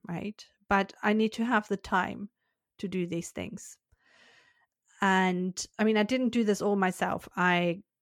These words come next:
had help from people. I went and hired a coach, a nutritionist, a healer, an acupuncturist, right? I had, like, a whole backup team 'cause I, I basically decided, you know, I'm not gonna wait for the company to give me training.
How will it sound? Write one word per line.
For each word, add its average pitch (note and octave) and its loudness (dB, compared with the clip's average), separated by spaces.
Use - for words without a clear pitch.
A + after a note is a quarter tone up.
had G3 0
help - -4
from F3 -6
people. - -10
I F3 -2
went F3+ -6
and F3 -6
hired F3 -6
a E3+ -6
coach, F#3 -4
a - -12
nutritionist, E3+ -8
a F3 -8
healer, F3 -2
an F3 -4
acupuncturist, - -8
right? F3+ -6
I F3+ -2
had, G3 -2
like, F3+ -4
a E3+ -2
whole F#3 0
backup - -8
team F#3+ -14
'cause A#3 -2
I, A#3 2
I A3+ 2
basically A#3+ 0
decided, G#3 2
you A#3 0
know, F3+ 4
I'm G3+ 4
not B3+ 0
gonna C4 -2
wait F#3+ 0
for G3 0
the F3+ -2
company G#3 0
to F#3 -8
give F#3 -4
me F3 -2
training. F3 -4